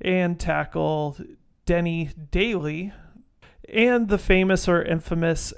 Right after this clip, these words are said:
Eric Reed, depending on how you look at it,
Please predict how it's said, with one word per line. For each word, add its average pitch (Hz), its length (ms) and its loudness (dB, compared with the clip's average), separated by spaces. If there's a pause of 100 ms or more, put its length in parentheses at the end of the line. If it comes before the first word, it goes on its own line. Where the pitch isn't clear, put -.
Eric 160 460 -2
Reed, 190 640 0
depending 156 420 0
on 151 160 0
how 139 300 -6
you 135 240 -10
look 151 340 -6
at - 180 -4
it, - 140 -14